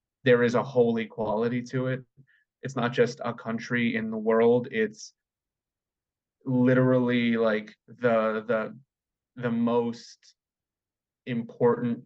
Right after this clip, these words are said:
thing, like, the country of Israel, not even just the idea, but the country, no matter what the government does, no matter what the people are like, like, it is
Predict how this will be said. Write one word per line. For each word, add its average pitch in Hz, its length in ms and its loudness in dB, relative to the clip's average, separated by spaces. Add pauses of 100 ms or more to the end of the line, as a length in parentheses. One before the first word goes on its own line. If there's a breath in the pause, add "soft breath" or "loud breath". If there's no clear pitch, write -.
(160)
thing, 113 500 -2 (220)
like, 117 160 -6 (240)
the 120 120 0
country 113 480 -2
of 113 100 -2
Israel, 110 340 -4
not 117 220 -4 (100)
even 113 200 -4
just 110 160 -8
the 117 120 -2
idea, 107 400 -4 (380 soft breath)
but 113 160 -4
the 117 60 0
country, 139 380 0
no 117 80 0
matter 113 220 0
what 113 180 0
the 120 60 -12
government 156 380 -2
does, 147 300 -2
no 127 80 -10
matter 113 260 -10
what 110 280 -4
the 107 60 -14
people 139 480 -2
are 127 120 2
like, 123 420 -2
like, 113 220 -6 (520)
it 143 160 2
is 131 460 2